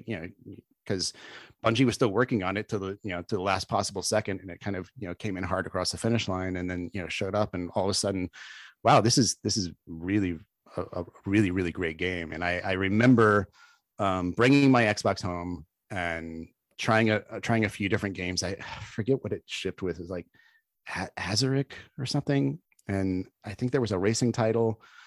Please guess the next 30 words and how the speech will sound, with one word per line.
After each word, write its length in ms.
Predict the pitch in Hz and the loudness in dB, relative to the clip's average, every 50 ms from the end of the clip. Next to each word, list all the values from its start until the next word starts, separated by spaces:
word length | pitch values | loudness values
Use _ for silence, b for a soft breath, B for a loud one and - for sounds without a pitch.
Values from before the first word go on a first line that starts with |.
| B B B - | B B B -4
um, 340 | 107 104 101 101 98 98 - | -2 0 0 0 -2 -2 -2
and 160 | 113 113 110 | 0 2 2
then 160 | 107 104 101 | 2 2 2
Halo 320 | 95 - 131 139 139 127 110 | 2 4 4 6 6 6 4
was 160 | 104 101 - | 4 2 0
the, 280 | - 101 92 92 92 - _ _ _ _ _ _ _ _ _ _ _ | -2 -2 -2 -2 -4 -8 _ _ _ _ _ _ _ _ _ _ _
was 220 | 117 107 92 - | -10 -8 -8 -8
the 260 | - - 101 101 92 90 _ _ - - | -6 -4 -4 -4 -4 -4 _ _ -20 -6
third 340 | - - 143 120 117 101 98 | 0 4 6 6 6 4 2
game 220 | 107 101 101 98 | 0 0 0 0
that 160 | 87 92 87 | -2 -2 -4
I, 160 | 90 82 85 87 - _ _ _ _ _ - | -2 -4 -4 -6 -8 _ _ _ _ _ -10
you 80 | - 92 | -10 -8
know, 140 | 85 80 85 _ _ _ _ _ _ _ _ - - | -8 -10 -12 _ _ _ _ _ _ _ _ -14 -12
uh, 160 | 92 85 90 | -10 -10 -4
got 240 | 85 92 95 92 - | 0 0 0 0 0
with 160 | 101 92 - | -4 -6 -6
the, 140 | 90 85 - - | -6 -8 -8 -10
with 120 | 98 95 - | -10 -10 -10
the 80 | - | -8
console. 400 | - - 95 92 90 - 92 85 | -6 -6 -4 -4 -6 -6 -8 -10
And 80 | 80 82 | -12 -12
I, 60 | 80 | -10
and 80 | - 95 | -8 -6
I 60 | 87 87 | -4 0
put 220 | - - 123 - | 2 2 4 6
that 180 | 120 104 95 98 | 6 4 6 4
in, 240 | 98 95 90 90 - B B B B B B B B B - - | 4 2 2 -2 -4 B B B B B B B B B -6 -2
and 460 | 101 95 95 90 90 90 87 90 - _ _ _ _ _ - | 0 2 2 4 2 2 0 -2 -4 _ _ _ _ _ -4
I 320 | 87 101 104 95 95 92 | -2 2 2 2 2 0